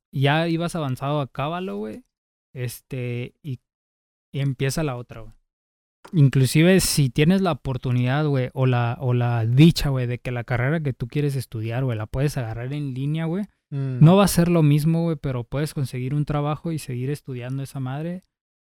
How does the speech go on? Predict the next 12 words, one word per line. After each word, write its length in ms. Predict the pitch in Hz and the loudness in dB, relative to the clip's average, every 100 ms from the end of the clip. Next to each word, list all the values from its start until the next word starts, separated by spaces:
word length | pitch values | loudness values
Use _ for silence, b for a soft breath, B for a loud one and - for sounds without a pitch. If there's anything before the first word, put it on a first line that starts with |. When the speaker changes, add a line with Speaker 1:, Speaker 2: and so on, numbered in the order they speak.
| _ - 220 - | _ -14 -12 0
Speaker 1:
Que, 380 | 135 120 113 | 2 2 -2
ok, 200 | 120 - 135 127 | -6 -6 -6 -6
pues 180 | 127 147 | -10 -10
es, 160 | 127 | -12
es 180 | 143 131 | -10 -6
una 160 | 147 127 | -4 -4
buena 180 | 123 120 | -6 -8
oportunidad, 640 | - 117 113 110 107 135 | -10 -14 -12 -10 -6 -6
güey. 180 | 123 110 | -6 -10
Speaker 2:
O 1200 | - _ _ _ _ _ _ _ _ _ _ _ 127 | -14 _ _ _ _ _ _ _ _ _ _ _ -10
sea. 340 | 113 76 - | -8 -12 -12
Speaker 1:
Este, 840 | - 131 - - 135 123 120 117 120 | -2 -2 -2 -2 2 4 2 2 0